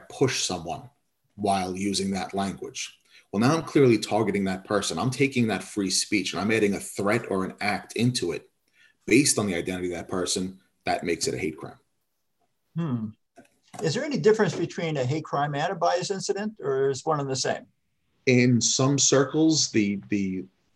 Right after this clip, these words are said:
Speaker 1: uh, words are interchangeable. Even I, I actually said it before, our patrol guide procedure, our department manual, calls it a bias incident. Um, but obviously we're the hate crime unit. Uh, they're sometimes interchangeable. Really, if you break it down, a hate crime is a crime.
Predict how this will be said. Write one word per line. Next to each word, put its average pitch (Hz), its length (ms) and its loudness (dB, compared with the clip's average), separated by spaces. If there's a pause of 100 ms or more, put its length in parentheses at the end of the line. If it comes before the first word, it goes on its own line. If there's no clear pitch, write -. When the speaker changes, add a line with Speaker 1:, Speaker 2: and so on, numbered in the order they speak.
(160)
Speaker 1:
uh, 95 300 -2
words 107 280 4
are - 100 -2
interchangeable. 120 800 0
Even 107 180 4
I, 101 220 2 (140)
I 110 180 2
actually 92 260 0
said 92 200 2
it 87 100 -6
before, 107 560 6
our 95 240 2
patrol - 540 2
guide 95 220 -2
procedure, 95 460 2
our 85 80 -2
department 90 400 0
manual, 98 540 2 (420)
calls 113 260 6
it 101 60 -2
a 101 40 -4
bias 107 360 2
incident. - 380 -6 (640)
Um, 90 600 -4 (160)
but 87 140 -4
obviously 90 320 -2
we're 98 100 2
the 87 80 -2
hate 90 180 -4
crime 95 280 -2
unit. 104 280 2 (680)
Uh, 101 260 2
they're 107 140 4
sometimes 131 420 2
interchangeable. 123 600 2
Really, 123 340 6
if 110 140 2
you 95 60 0
break 110 280 2
it - 80 -4
down, 110 380 -2
a - 20 -8
hate 135 260 0
crime 98 280 -2
is 98 80 -2
a 104 40 -2
crime. 139 360 0